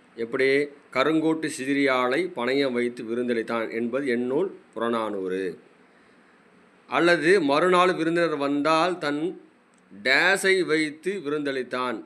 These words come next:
எது? சீரி யாழை அப்படிங்கிறதையும் நம்ம தெரிஞ்சுக்கணும். அப்புறம் சிறுபானாற்று படையிலிருந்து ஒரு கேள்வி. "நெய்தல் நிலத்தவர் பாணர்களை வரவேற்று குழல் மீன் கறியும் உணவும் கொடுத்தனர்" என்கிறது. அப்போ உங்களுக்கு கேள்வி எப்படி தெரியுமா கேட்கலாம்?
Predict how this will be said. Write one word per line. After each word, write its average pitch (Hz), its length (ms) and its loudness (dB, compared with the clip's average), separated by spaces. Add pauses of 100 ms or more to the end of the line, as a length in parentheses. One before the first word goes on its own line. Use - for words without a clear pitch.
எது? 147 520 -4
சீரி 160 500 -2
யாழை 120 600 -2 (100)
அப்படிங்கிறதையும் 113 640 -8
நம்ம 143 80 -10
தெரிஞ்சுக்கணும். 87 500 -12 (1600)
அப்புறம் 135 420 -4 (320)
சிறுபானாற்று 165 640 4
படையிலிருந்து 131 260 -2
ஒரு 120 140 -2
கேள்வி. 104 320 -6
"நெய்தல் 185 580 6
நிலத்தவர் 156 680 -4 (520)
பாணர்களை 170 760 2
வரவேற்று 143 800 -4
குழல் 160 360 -4
மீன் 170 380 -2
கறியும் 143 560 -4
உணவும் 131 520 -8 (100)
கொடுத்தனர்" 127 480 -6
என்கிறது. 101 760 -8 (440)
அப்போ - 200 -10
உங்களுக்கு 139 360 -2
கேள்வி 147 220 -2
எப்படி 143 180 -2
தெரியுமா 139 180 2
கேட்கலாம்? 139 460 -2